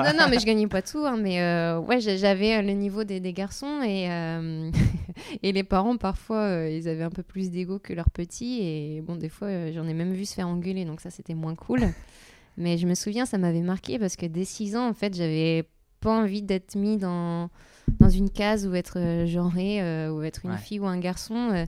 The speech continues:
Speaker 2: je me souviens, on voulait toujours me mettre, euh, en première ligne ou partir avec de l'avance, mais moi, je voulais pas, je voulais faire comme tout le monde. Et, euh,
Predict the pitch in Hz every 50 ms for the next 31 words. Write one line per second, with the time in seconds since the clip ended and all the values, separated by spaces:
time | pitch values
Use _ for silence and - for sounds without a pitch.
0 | - - - - - - - - 196 196 - - 208 226 233 247 226 202 190 190
1 | - - 208 220 220 220 208 202 208 214 220 - - - 202 190 185 175 175 175
2 | 175 180 147 160 180 - - 190 190 190 190 190 196 226 247 247 220 - - 180
3 | 180 - - 185 185 175 170 170 175 165 170 160 156 170 185 240 294 302 - 190
4 | 175 170 185 190 190 190 170 165 156 156 160 - 233 254 247 208 175 165 165 160
5 | 156 160 156 - 180 165 - - 175 185 180 - - 175 170 170 190 220 233 226
6 | 196 180 170 165 156 156